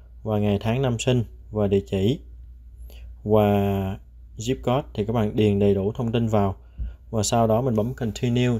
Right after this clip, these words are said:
thì sau đó nó sẽ đưa ra một cái trang web. Thì mình thì mình đã nhận được rồi cho nên mình không thể làm được. Thì mình chỉ, chỉ dẫn các bạn đến đây thôi thì các bạn có thể tự làm rồi nha. Thì sau khi cái continue này thì họ sẽ đưa ra một cái, à,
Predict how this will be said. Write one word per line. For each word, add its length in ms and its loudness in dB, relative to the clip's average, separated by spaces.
thì 80 -6
sau 220 0
đó 320 -2
nó 120 -4
sẽ 300 -2
đưa 240 4
ra 140 4
một 220 -2
cái 120 -6
trang 200 -4
web. 140 -2
Thì 100 2
mình 200 6
thì 80 4
mình 140 2
đã 100 2
nhận 240 2
được 140 2
rồi 240 2
cho 60 0
nên 160 0
mình 140 0
không 160 -4
thể 160 0
làm 220 0
được. 280 0
Thì 220 2
mình 220 0
chỉ, 260 2
chỉ 200 2
dẫn 220 2
các 100 -2
bạn 180 0
đến 120 0
đây 200 4
thôi 240 -2
thì 100 -4
các 60 -8
bạn 140 -2
có 80 -6
thể 160 -4
tự 220 -2
làm 220 -2
rồi 120 0
nha. 200 2
Thì 140 6
sau 360 2
khi 240 2
cái 160 -2
continue 480 0
này 220 0
thì 120 -2
họ 200 -4
sẽ 160 0
đưa 220 4
ra 120 2
một 300 -4
cái, 300 0
à, 200 -2